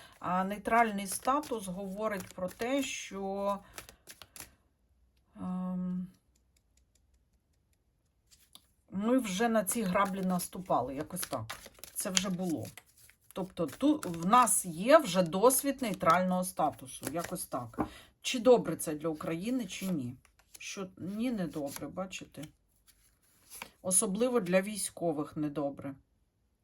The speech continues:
Тут якось для військових недобре, дуже недобре навіть,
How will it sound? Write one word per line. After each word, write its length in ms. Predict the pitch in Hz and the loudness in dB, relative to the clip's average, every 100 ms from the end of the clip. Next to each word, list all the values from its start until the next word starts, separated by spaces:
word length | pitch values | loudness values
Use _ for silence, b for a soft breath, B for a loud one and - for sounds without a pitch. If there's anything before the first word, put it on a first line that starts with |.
| _ _ _ _ _ _ _ - - _ _ | _ _ _ _ _ _ _ -20 -20 _ _
Тут 200 | - 185 | -16 -6
якось 300 | 180 - 170 | -4 -2 -4
для 160 | 185 185 | 0 -2
військових 640 | 190 180 - 170 143 - | -2 -6 -4 -4 -4 -6
недобре, 480 | 143 139 147 127 135 | -8 -6 -6 -8 -10
дуже 420 | 139 196 226 160 | -6 -2 -2 0
недобре 540 | 156 135 131 127 127 127 | -2 -2 0 -2 -2 -4
навіть, 460 | 131 123 123 - | -2 -4 -6 -10